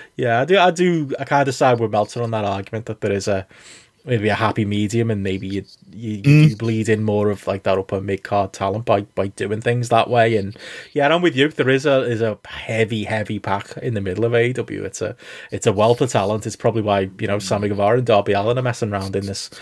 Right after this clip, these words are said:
Speaker 1: Hardy
Speaker 2: Mm.
Speaker 1: Family Office six man on the pay per view, 'cause the other problem is there's a lot of guys like that that you kind of almost, for-, you know, you can't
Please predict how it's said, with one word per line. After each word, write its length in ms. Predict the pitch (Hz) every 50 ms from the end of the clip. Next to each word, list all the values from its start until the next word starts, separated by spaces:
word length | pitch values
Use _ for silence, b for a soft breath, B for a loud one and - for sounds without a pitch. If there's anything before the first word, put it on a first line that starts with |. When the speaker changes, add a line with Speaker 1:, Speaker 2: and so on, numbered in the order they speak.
| B B B B B B B _ _
Speaker 1:
Hardy 520 | - - - 120 107 101 104 101 110 101
Speaker 2:
Mm. 220 | 92 95 95 92 92
Speaker 1:
Family 260 | 110 110 110 110 110
Office 360 | 107 80 82 80 80 80 -
six 240 | 139 123 - - -
man 200 | 139 131 131 131
on 100 | 123 113
the 60 | 107
pay 200 | - 117 117 113
per 100 | 117 123
view, 180 | 117 131 131 139
'cause 380 | 131 - 117 104 98 - - B B B B B
the 100 | - 107
other 100 | 107 117
problem 360 | 120 - 135 120 110 110 107 104
is 160 | 107 101 -
there's 160 | 117 98 110
a 20 |
lot 160 | 107 107 110 107
of 80 | 101
guys 260 | 104 101 107 117 117
like 140 | 123 131 123
that 220 | - 110 104 110 -
that 120 | 113 95
you 120 | 101 101
kind 260 | - 120 113 110 110 110
of 80 | 104
almost, 560 | 104 101 101 101 98 101 - - - _ _ _ _ _
for-, 160 | - 135 110 - _ _ B B B B B B _
you 80 | 123 107
know, 100 | 104 107
you 140 | 110 113
can't 400 | 113 - - 113 107 110 120 -